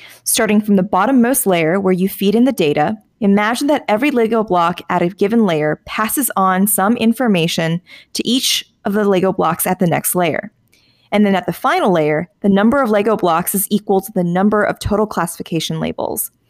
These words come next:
Whichever one of those Lego blocks receives the most intense signal then becomes the ultimate prediction.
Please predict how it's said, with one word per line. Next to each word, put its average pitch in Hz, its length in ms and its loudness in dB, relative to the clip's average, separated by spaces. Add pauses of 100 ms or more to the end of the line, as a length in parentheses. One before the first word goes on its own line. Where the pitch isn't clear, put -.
(280)
Whichever 220 380 0
one 247 140 2
of 247 80 0
those 214 260 0
Lego 185 220 2
blocks 175 460 -2
receives 175 360 -4
the 180 80 -4
most 175 360 -2
intense 170 500 -4
signal 196 560 0 (220)
then 190 160 2
becomes 175 480 0
the - 160 -6
ultimate 160 380 -2
prediction. - 560 -6